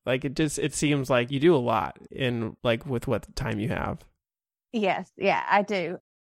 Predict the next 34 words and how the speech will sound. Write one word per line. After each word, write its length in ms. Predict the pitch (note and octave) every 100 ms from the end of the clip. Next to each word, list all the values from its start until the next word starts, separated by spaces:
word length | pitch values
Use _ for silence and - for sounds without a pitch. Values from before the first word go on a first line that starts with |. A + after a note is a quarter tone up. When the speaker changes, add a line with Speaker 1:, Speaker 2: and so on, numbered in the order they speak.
| -
Speaker 2:
It 80 | A3+
is 140 | A#3
hard 260 | - - -
to 100 | C#4
explain 420 | G#3 - A#3+ G#3+
how 240 | G3 A#3 A#3
much 240 | A3+ A3
I 80 | G3
actually 500 | - G3+ - G3+ F#3+
enjoy 680 | G3 G3+ G3 G3 G3 F#3 F#3+ -
being 300 | A#3 A3 G#3
able 300 | G3+ F#3+ F#3+
to 120 | -
go 240 | G3 F#3
and 180 | C3+ F#3
work 220 | F3 E3 -
in 120 | G3
the 80 | F#3
dirt. 320 | D#3 C#3 - _ _ _ -
And 260 | A3 G#3 F#3 E2 -
I 140 | A3+
like 420 | A#3 B3 D4+ F#4 -
to 100 | C#4
try 400 | - C4+ B3 B3
new 240 | A#3 A3
things 560 | A3 G#3 G3 D3+ B2+ F#3+
to 100 | -
see 480 | G3+ - B3+ A#3+ A#3+
how 320 | G#3+ G#3+ A3
a 80 | G#3
plant 420 | - - A#3+ -
will 140 | G#3 G#3
<laughs> 0 |
grow 680 | G3+ G3+ A3 D4 F#4+ F4